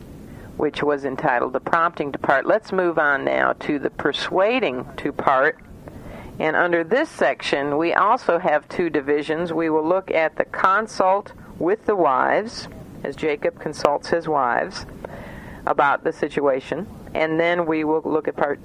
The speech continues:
B, the consent of the wives. So we'll begin by looking at his co-, the consult with the wives, verses four to thirteen.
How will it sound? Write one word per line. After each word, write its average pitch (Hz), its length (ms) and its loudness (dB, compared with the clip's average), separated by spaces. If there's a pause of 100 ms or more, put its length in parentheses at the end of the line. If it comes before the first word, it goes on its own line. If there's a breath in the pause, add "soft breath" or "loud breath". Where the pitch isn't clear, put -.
(180)
B, 170 300 0
the 160 120 -2
consent 220 840 -2
of 131 180 0
the 135 80 0
wives. 127 440 0
So 139 100 0
we'll 147 140 0
begin 208 340 -2
by 190 140 0
looking 160 340 -2
at 135 220 -4
his 143 260 -6
co-, - 240 -8
the 147 120 -4
consult 214 760 2
with 160 240 0 (140)
the 147 100 2
wives, 135 480 2
verses 151 400 0
four 190 420 2
to - 160 -2
thirteen. 151 720 -2